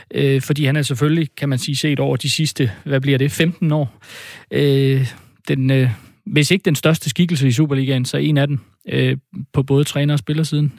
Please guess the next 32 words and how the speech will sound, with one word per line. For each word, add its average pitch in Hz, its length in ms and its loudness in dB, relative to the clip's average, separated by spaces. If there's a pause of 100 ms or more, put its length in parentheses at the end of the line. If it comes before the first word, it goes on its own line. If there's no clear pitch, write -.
(100)
Øh, 127 520 2 (680)
men, 160 200 2 (160)
og 156 100 0
det 147 60 4
er 135 80 0
klart, 175 220 2
pilen 175 220 4
peger 156 200 2
mod 170 120 2
ham, 156 140 2
når 175 180 2
det 151 100 2
går 143 140 0
skidt. - 280 -2 (440)
Øh, 135 400 4 (360)
men, 143 260 -4
men, 147 360 -6 (840)
altså, 131 280 0
det 170 60 4
er 160 40 2
meget 156 260 4
tidligt 147 360 2
i 139 40 0
den 139 160 4
her 135 80 4
sæson, 139 440 0
og 160 80 -4
man 143 100 2
kan 135 100 2
sige, 156 140 2
hele, 175 320 4 (540)
øh, 139 260 0